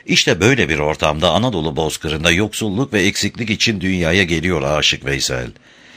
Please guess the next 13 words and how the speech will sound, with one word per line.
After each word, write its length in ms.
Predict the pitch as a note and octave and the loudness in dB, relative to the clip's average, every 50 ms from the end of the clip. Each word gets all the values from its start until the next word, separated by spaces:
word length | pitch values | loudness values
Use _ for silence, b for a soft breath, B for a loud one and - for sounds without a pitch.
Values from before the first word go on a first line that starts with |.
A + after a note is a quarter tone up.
| B B B B | B B B B
Bin 180 | - - D#3+ F3 | 0 0 2 4
sekiz 340 | - E3 E3 - G3 D#3 | 4 2 2 0 0 -2
yüz 140 | E3 D#3 C3+ | -2 -2 -2
doksan 400 | A#2 A#2 A#2 - A#2 A#2 A2 G2 | -2 -4 -2 0 0 2 2 4
dört 180 | A2+ C3 C#3+ - | 2 0 2 0
yılı 160 | D#2 D2+ E2 | -2 -2 0
Osmanlı 500 | D#2+ F2 F2+ - - D2 F2+ G#2 G2 D2 | 0 0 -2 -2 -2 -2 -2 0 0 0
Devleti'nin 460 | D2+ D2+ D2 D2+ D2+ - - F#2 F#2+ | 0 0 0 -2 -4 -4 -2 -2 -2
çöküm 420 | - - G#2+ G#2 - D3+ D3+ C3+ A2 | 0 0 -2 -2 -2 -2 -2 0 0
döneminin 440 | A#2 A2+ A#2 G2+ G#2 G#2 A#2+ B2 | 0 0 0 0 0 0 0 -2
önemli 500 | - - G2 G2+ G2+ G2 F2+ F2+ A2+ B2 | -2 -2 -2 0 0 0 0 0 -2 0
bir 120 | F2+ F2 E2 | 0 0 0
yerindedir. 720 | E2 D#2 D#2 D2 D#2 D2+ D2 D2 C#2 C2+ B1+ B1 A1+ - | 0 -2 -2 -2 -4 -4 -4 -4 -4 -4 -4 -6 -8 -12